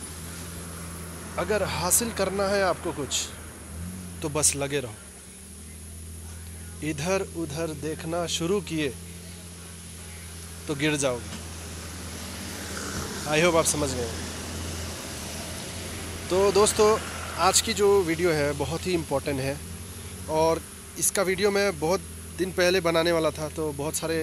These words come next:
अभी क्योंकि last date आ रहा है, इसलिए मैंने बहुत सारे, अ, भाई बहन मेरे को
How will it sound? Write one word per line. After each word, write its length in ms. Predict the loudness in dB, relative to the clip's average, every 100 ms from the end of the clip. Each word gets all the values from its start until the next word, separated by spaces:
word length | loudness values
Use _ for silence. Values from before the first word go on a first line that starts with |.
| -4 -8 -6
अभी 140 | -4
क्योंकि 360 | -2 0 2 4
last 320 | 4 4 2
date 180 | 0 2
आ 80 | 0
रहा 120 | -2
है, 140 | -6 -12 -16 -16 -4 2
इसलिए 320 | 2 6 6
मैंने 380 | 6 6 6 4 -2 -2
बहुत 260 | 2 4
सारे, 180 | 6 4
अ, 40 | 2 -8 -14 -10 -4 0 0 -2 -2 6
भाई 160 | 8
बहन 320 | 10 8 6 0
मेरे 180 | 0 2
को 140 | 4